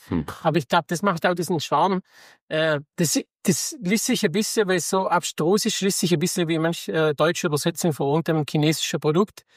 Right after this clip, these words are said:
Speaker 2: in der Gebrauchsanweisung.
Speaker 1: Mhm.
Speaker 2: Da müssen wir auch mal ein, ein Dings draus machen.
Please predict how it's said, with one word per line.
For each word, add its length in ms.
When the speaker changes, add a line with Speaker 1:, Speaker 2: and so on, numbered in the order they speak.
Speaker 2:
in 100
der 100
Gebrauchsanweisung. 920
Speaker 1:
Mhm. 300
Speaker 2:
Da 80
müssen 220
wir 60
auch 60
mal 180
ein, 300
ein 160
Dings 180
draus 240
machen. 280